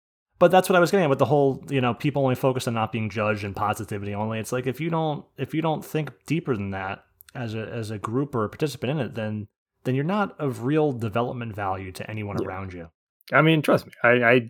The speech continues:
Speaker 2: I handle Rams very differently than I did
Speaker 1: <laughs>
Speaker 2: that time.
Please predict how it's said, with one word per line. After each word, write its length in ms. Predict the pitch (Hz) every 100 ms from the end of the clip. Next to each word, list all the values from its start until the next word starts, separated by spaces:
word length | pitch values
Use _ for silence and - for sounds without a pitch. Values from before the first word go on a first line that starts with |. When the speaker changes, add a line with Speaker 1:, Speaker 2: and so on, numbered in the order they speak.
| -
Speaker 2:
I 40 | 139
handle 340 | 143 151 151
Rams 300 | 139 143 131
very 240 | 117 135 131
differently 440 | 123 117 98 98
than 120 | 98
I 280 | 104 101 98
did 80 | 104
Speaker 1:
<laughs> 200 | 104 -
Speaker 2:
that 140 | 107 107 -
time. 180 | 131